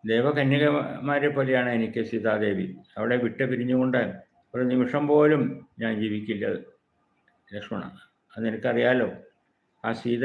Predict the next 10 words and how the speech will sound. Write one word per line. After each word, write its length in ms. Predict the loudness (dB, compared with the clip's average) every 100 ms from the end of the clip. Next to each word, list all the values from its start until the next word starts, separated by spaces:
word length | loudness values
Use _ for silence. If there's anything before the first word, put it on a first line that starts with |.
| 2
എവിടെയാണ് 320 | 4 2 4
പറയൂ 240 | 2 2 0 -2 -8 -16 _ _ -12
ലക്ഷ്മണ. 320 | -10 -4 -4 -4 -6 -14 _ _ _ _ _ _ _ _ _ _ _ _ _ _ _ _ _ _ _ _ _ _ _ _ _ _
എനിക്ക് 360 | -4 -4 2 4 4 2 -2 -2
ഒന്നും 320 | 0 0 2 0
ആവശ്യമില്ല 520 | 0 -2 -2 0 2
എന്ന് 100 | 2 2
പറയാം. 200 | -2 0
ഭൂമിയുടെ 480 | 0 0 0 2 2 2
രാജാവാവണമെന്നോ 840 | 2 2 2 2 0 0 -2 -2